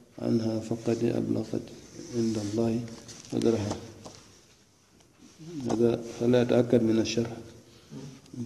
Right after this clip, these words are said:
شاء الله. Almuhimma, ñiŋ hadiso lafta a ye meŋ naati kuma kaŋo doo je fo ŋa keseyandi folo. Bari a ye meŋ naati wo la muso maŋ ñaŋ na funti la, a ke la buŋ kono, a ye a tara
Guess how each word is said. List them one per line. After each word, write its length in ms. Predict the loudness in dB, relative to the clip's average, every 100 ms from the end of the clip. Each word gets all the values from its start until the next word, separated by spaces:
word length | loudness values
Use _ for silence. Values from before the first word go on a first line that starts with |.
| -8
شاء 100 | -6
الله. 400 | -6 -8 -10 -10 -12 -14 -16 -20 -20 -20 -14 6
Almuhimma, 460 | 10 12 12 12 10 2 -2 -4 -6 -12 -14 -4
ñiŋ 400 | 6 8 10 8 6
hadiso 600 | 8 10 10 10 8 2 4
lafta 540 | 6 6 8 6 6
a 100 | 6
ye 60 | 10
meŋ 160 | 12 12
naati 220 | 12 8 6
kuma 160 | 6 6
kaŋo 220 | 8 8
doo 120 | 8
je 140 | 8 4
fo 160 | 4
ŋa 240 | 4 4 4 0 -4 -8 -16 0
keseyandi 420 | 0 2 2 2
folo. 240 | 0 -4 -6 -8 -16 -20 -20 _ 2
Bari 140 | 6
a 20 |
ye 40 | 10
meŋ 160 | 12
naati 280 | 12 12 10
wo 140 | 10 10
la 80 |
muso 680 | 10 10 10 8 8 6 -4 -8 -12 -10 2
maŋ 100 | 6
ñaŋ 140 | 8
na 80 | 8
funti 340 | 8 6 6 4
la, 120 | 0 -2 -12 -14 -18 -20 -16
a 80 | -14 -8
ke 240 | 0 4
la 80 | 4
buŋ 320 | 6 4 4
kono, 240 | 4 4 2 -4 -10 -14 -18 -20 -20 -8
a 20 |
ye 160 | 2 2
a 40 | 2
tara 260 | 0 -2